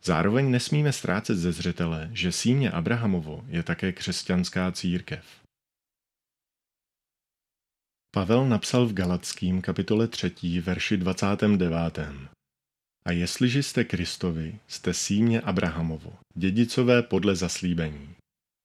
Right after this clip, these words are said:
Jak z této pasáže zřetelně vyplývá, jsme spojeni s Abrahamem díky tomu, že jsme spojeni s Kristem.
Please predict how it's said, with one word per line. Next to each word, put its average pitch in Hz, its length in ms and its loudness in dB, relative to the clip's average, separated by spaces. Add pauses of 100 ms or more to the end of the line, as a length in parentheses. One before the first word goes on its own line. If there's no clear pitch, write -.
(560)
Jak 90 160 2
z - 60 -6
této 131 260 4
pasáže 120 560 2
zřetelně 104 560 2
vyplývá, 87 760 -2
jsme - 220 -2
spojeni 120 400 2
s - 80 -6
Abrahamem 110 580 2
díky 113 280 0
tomu, 80 380 -4
že 87 140 -4
jsme 87 260 -4
spojeni 92 540 0
s - 80 -8
Kristem. 71 680 -8